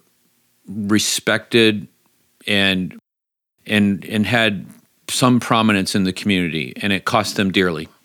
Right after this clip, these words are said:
to, to leave the church. That church was, I guess, for lack of better terms, the happening church in town at the time.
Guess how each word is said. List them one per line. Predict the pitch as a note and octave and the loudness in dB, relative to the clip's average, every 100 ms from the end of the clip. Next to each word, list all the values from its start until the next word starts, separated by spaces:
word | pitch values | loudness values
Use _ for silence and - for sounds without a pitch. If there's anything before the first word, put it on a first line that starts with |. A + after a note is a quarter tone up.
| _ _ - | _ _ -6
to, | A2 F#2+ F#2 | -2 -2 -2
to | - | -4
leave | F#2 F#2+ G#2+ G#2 F2+ C#2 | -2 2 4 4 0 -4
the | F#2 | -4
church. | - D#2 C2 - - _ - - - - - _ _ _ | -2 -6 -6 -12 -12 _ -20 -20 -20 -20 -20 _ _ _
That | - G#2 - | -2 -2 0
church | - B2+ A2+ - - - _ _ _ | 2 2 2 0 -2 -4 _ _ _
was, | A#2+ G#2+ A2 A2 G#2+ G2 - - _ _ _ _ _ - | -4 2 4 4 2 0 -4 -6 _ _ _ _ _ -10
I | G2+ | -6
guess, | F#2+ G2 - | -4 -2 -4
for | - G#2+ | -2 0
lack | F#2+ F#2+ | 2 0
of | - E2+ | -2 0
better | G2+ F#2+ | 0 0
terms, | - G2+ F#2 - | -2 -4 -4 -2
the | F#2 | -4
happening | - F#2+ - G2+ F2+ | -2 -2 0 -2 -2
church | E2 G2 F2 - | -2 -4 -4 -4
in | F2 | -6
town | D#2+ F#2 D#2+ | -4 -6 -6
at | D#2 F2 | -10 -12
the | B2 | -10
time. | - E2 D2 | -8 -10 -10